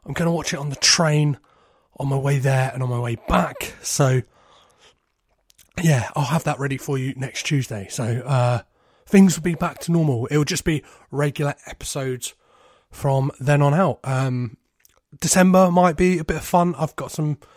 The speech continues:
fun episodes planned for then. But until then, it's just gonna be back to chronological Cage.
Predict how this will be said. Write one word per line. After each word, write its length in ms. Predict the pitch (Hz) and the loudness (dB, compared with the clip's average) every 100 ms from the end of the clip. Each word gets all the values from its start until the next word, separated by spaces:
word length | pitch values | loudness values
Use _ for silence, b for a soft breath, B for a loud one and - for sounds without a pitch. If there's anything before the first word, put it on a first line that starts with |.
| b b b | b b b
fun 440 | - - 160 156 151 | -14 -2 0 0 -2
episodes 440 | 147 - 151 139 | -6 -2 -2 -4
planned 400 | - 156 143 139 | -6 -6 -4 -6
for 340 | - 139 131 135 | -4 -2 -2 -4
then. 460 | 143 180 185 196 185 b b b b b b b _ _ _ _ _ _ _ _ _ - | 0 4 4 4 0 b b b b b b b _ _ _ _ _ _ _ _ _ 0
But 200 | 151 123 | 0 2
until 360 | 135 160 147 | 0 4 4
then, 280 | 135 135 123 - - | 4 0 -2 -6 -10
it's 180 | 135 | -4
just 180 | - 143 | -2 -2
gonna 160 | 139 131 | -4 -4
be 220 | 135 127 | -4 -4
back 380 | 127 143 131 - | -6 -8 -8 -10
to 340 | - 123 110 - b b b | -6 -4 -4 -8 b b b
chronological 800 | - 139 131 127 120 - - 117 | -6 -2 -2 -2 -4 -8 -6 -6
Cage. 680 | 107 120 107 104 101 - - | -4 -6 -6 -6 -6 -6 -8